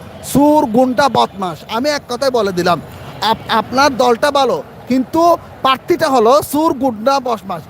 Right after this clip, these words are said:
এখানে দল, আপনি যে এলাকার মধ্যে ভোট দিবেন, ওই এলাকার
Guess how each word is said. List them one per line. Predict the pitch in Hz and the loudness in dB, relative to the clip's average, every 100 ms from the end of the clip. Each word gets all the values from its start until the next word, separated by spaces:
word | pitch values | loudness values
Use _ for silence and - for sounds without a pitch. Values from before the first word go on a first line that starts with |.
| - - | -18 -6
এখানে | 226 269 294 | -4 0 0
দল, | 254 254 285 311 320 - - | 2 2 4 2 -2 -14 -12
আপনি | - 220 294 | -6 -4 -4
যে | 214 240 | 2 2
এলাকার | 240 240 240 285 | 4 0 -2 0
মধ্যে | 330 339 320 | 0 0 -2
ভোট | 285 285 | 0 -2
দিবেন, | 220 208 180 147 - - - | 0 -2 -2 -4 -14 -18 0
ওই | 233 | 2
এলাকার | 247 254 254 269 285 | 4 2 0 -2 -2